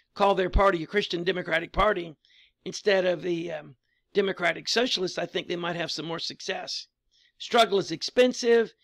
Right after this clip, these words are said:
She comes along and cuts it. Remember they call this cradle to grave welfare?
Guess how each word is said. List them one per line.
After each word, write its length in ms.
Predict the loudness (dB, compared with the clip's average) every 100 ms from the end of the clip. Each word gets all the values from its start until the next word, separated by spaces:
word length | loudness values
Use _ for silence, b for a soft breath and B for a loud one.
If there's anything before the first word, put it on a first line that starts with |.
| b b
She 240 | -8 -6 -4
comes 380 | -4 -6 -4
along 260 | -4 -4 -6
and 140 | -10
cuts 280 | -2 -2 0
it. 220 | -4 -4 _ _ _ _ _ _ _ _ _ _ -12 B B -4
Remember 180 | 0 2
they 140 | 2
call 200 | 4 2
this 240 | 2 -2
cradle 360 | 0 4 4 4
to 80 | 2
grave 240 | 2 4
welfare? 680 | 4 2 4 2 4 2 -2